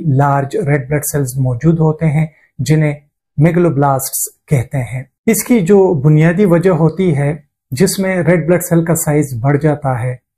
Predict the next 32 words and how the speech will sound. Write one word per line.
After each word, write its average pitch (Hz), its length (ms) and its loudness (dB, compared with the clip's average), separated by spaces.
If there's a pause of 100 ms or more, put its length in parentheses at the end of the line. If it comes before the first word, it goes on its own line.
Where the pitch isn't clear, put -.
(160)
एक 180 280 2 (240)
विटामिन 165 460 2
बी 147 120 0
ट्वेल्व 165 340 0
की 170 140 0
कमी 170 260 0
होती 165 360 0
है, 160 220 -2 (340)
दूसरी 165 380 2 (640)
folate 156 420 0
की 190 120 -2
कमी 156 260 0
होती 135 380 -2
है 127 140 -4 (280)
और 156 140 2
ये 190 200 4
दोनों 156 380 4 (340)
vitamin 165 380 2
B 131 140 -2
twelve 160 320 2 (340)
और 160 160 4
folate 139 520 -2 (600)
डीएनए 185 440 2
के 190 200 0
बनाने 139 400 2
में 180 160 2
भी 196 160 0
अहम 175 240 2
रोल 175 200 4
अदा 175 200 0
करते 170 340 -4
हैं 160 240 0